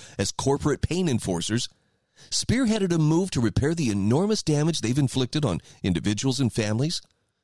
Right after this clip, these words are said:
many of whom find themselves in financial and psycholog-, psychological holes from which they will never emerge.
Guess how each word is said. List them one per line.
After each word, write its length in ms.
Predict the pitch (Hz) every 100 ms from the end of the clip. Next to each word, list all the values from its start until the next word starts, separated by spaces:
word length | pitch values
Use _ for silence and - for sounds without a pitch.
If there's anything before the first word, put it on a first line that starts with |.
| -
many 220 | 95 131
of 100 | 131
whom 140 | 143 120
find 300 | 110 120 143
themselves 440 | 127 131 131 151
in 100 | 117
financial 500 | 101 92 110 127 143
and 80 | 120
psycholog-, 640 | 107 104 131 135 131 -
psychological 720 | - 131 123 101 127 143 143
holes 320 | 135 143 160 - - -
from 160 | 135
which 200 | 120 139
they 100 | 139
will 120 | 117 101
never 440 | 98 123 165 185
emerge. 580 | 151 151 156 196 -